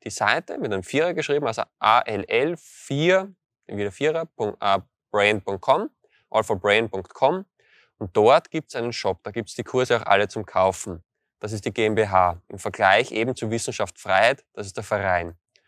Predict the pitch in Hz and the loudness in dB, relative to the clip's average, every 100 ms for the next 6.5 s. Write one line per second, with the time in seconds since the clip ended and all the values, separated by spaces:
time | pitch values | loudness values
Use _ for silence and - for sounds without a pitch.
0 | _ _ _ _ 101 101 101 - - 98 | _ _ _ _ 0 0 0 -4 -6 0
1 | 107 104 98 98 139 175 131 107 107 90 | 2 4 2 4 4 2 -4 -6 -10 -2
2 | 104 131 143 139 107 104 104 101 98 95 | 2 2 0 -6 -6 -4 -4 -2 -4 -6
3 | - - 98 143 - 131 123 - 110 101 | -8 -12 -10 -12 -4 -2 -2 -8 -10 -8
4 | 92 92 - - 98 - 131 127 - 117 | -8 -8 -10 -14 -12 0 2 2 -2 -4
5 | - 104 98 98 95 - _ _ - - | -4 -10 -6 -4 -6 -8 _ _ -16 -4
6 | 147 185 - - 180 | 2 2 2 2 2